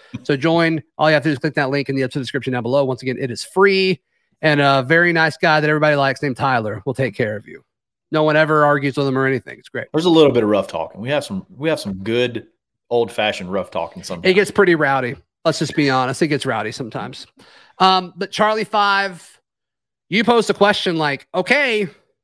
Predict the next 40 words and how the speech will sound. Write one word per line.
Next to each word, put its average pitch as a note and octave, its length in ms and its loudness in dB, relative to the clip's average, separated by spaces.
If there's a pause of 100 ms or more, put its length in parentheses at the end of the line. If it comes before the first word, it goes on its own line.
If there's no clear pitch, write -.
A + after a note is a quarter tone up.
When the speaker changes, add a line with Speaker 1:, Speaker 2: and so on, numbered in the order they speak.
(640)
Speaker 1:
lot D3+ 200 2
of G3 60 2
official F#3 380 2
visits, G#3 760 -4 (240)
a - 60 -20 (220)
lot D3 180 2
of C3+ 80 0
unofficial F#3 480 2
visits. F3+ 720 -6 (640)
Hugh E3+ 240 -2
Freeze F3+ 400 0
is D#3 180 -4
casting F3 560 0
as C#3 160 -6
wide D3+ 320 2
of D#3+ 80 0
a D#3+ 60 0
net D#3 340 2
as D3+ 140 -2
you C#3 60 -2
possibly D#3 460 0
can F3 480 -4
as - 140 -12
far D#3 280 2
as, C3+ 240 -2
and, D#3+ 140 -2
and F3 180 2
his F3 120 -2
staff. A#2+ 380 -2
It's - 100 -14
not C#3+ 120 0
just C#3+ 140 -8
him. A2+ 160 -6
It's - 100 -12
his A#2 100 -12
whole C3+ 120 -2
staff. B2 420 -4
Like, A2 180 -6
they're D3 160 2
everywhere. G2 500 -2